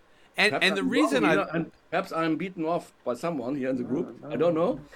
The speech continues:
Speaker 1: No, no, no. The reason I like this argument is because it fits within our larger concept of projection, right? That maybe we are, th-, you know, to Jeanette's point about the people who originally started,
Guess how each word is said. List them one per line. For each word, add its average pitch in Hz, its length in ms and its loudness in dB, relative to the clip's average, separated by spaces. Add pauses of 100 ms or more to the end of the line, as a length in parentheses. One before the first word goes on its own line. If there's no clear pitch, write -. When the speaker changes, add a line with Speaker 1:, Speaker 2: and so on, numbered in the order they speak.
(120)
Speaker 1:
No, 320 220 4
no, 320 120 4
no. 311 200 6
The 185 140 0
reason 285 360 2
I 233 100 2
like 226 280 2
this 185 180 0
argument 170 640 -2
is 143 140 -6
because 175 380 -4
it 190 160 -6
fits 220 400 -2
within 208 320 -2
our 180 120 -2
larger 160 420 -2
concept 135 520 -8
of 110 180 -8
projection, 147 680 -6 (720)
right? 143 320 -2
That 139 200 -8
maybe 165 380 -2
we 180 160 0
are, 160 220 0
th-, 143 400 -12
you 175 100 -4
know, 139 100 -4
to 143 140 -8
Jeanette's 143 420 -2
point 156 300 -2
about 139 300 -4
the 131 260 -4
people 147 340 -6
who 156 140 2
originally 139 480 -2
started, 123 480 -6